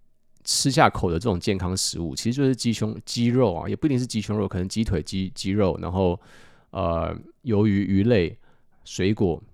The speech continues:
跟一些蔬菜等啊，然后没有很刻意的去做，做调整，我的体脂就降了非常多，我现在的状态应该是这辈子以来最好的。所以其实我觉得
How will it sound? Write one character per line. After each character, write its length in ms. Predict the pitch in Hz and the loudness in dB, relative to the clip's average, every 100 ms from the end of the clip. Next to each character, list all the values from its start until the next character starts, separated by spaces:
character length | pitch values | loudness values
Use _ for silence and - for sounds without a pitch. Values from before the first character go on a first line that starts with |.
| - - | -16 -2
跟 200 | 101 101 | 0 0
一 80 | |
些 160 | 104 101 | 0 0
蔬 220 | - 95 | 0 -2
菜 180 | 98 92 | 0 -2
等 160 | - - - | -2 -10 -12
啊， 120 | - | -12
然 100 | - | -2
后 80 | 117 | 0
没 140 | 135 139 | 2 2
有 200 | 180 202 | 2 2
很 320 | - 92 78 - - 175 _ _ _ - | 2 2 2 -8 -16 -20 _ _ _ -8
刻 260 | - 185 | 4 6
意 80 | 131 | 6
的 100 | 98 | 4
去 400 | - 120 92 80 - | 2 0 0 -2 -10
做， 180 | - 107 90 _ - | -4 -4 -4 _ -6
做 120 | 113 | -6
调 260 | - 87 | -2 -4
整， 180 | 90 85 - - - - - _ | -2 -4 -8 -20 -20 -20 -20 _
我 100 | - | -2
的 80 | 113 | 0
体 160 | - 135 | 4 2
脂 140 | 113 | 4
就 60 | 95 | 0
降 180 | 113 87 | 0 -4
了 60 | - | -2
非 120 | 101 | -2
常 140 | 95 76 | -2 -6
多， 140 | 80 85 | -8 -8
我 180 | 87 90 | -4 -2
现 140 | 127 | 2
在 40 | |
的 60 | 104 | 2
状 180 | 104 101 | 2 -2
态 140 | 92 | -2
应 80 | 92 | -2
该 140 | 95 | -2
是 340 | 92 101 92 85 - | -2 -2 -4 -6 0
这 120 | 113 | 2
辈 120 | 98 | 2
子 120 | 90 | 0
以 40 | 87 | -4
来 120 | - | -8
最 200 | - 90 | -2 -2
好 220 | 85 - | -2 -8
的。 140 | - - - - _ _ | -10 -18 -20 -20 _ _
所 120 | - | 4
以 40 | 185 | 4
其 160 | - | 4
实 100 | 160 | 2
我 100 | 185 | 4
觉 140 | 104 101 | 6 6
得 180 | 98 | 4